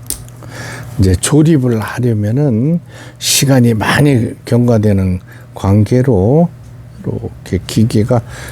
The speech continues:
분해가 된 상태에서 패턴 다이얼, 그 다음에 땀수 다이얼, 전후진 버튼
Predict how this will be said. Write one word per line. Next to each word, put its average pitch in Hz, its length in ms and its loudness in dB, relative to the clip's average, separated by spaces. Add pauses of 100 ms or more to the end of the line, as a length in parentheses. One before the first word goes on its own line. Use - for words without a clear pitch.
(200)
분해가 147 540 2
된 104 300 -2
상태에서 101 840 -4 (380)
패턴 120 560 0
다이얼, 101 640 2 (420)
그 101 140 0
다음에 101 540 2 (800)
땀수 131 680 2
다이얼, 98 640 2 (440)
전후진 120 1000 0 (1200)
버튼 110 800 0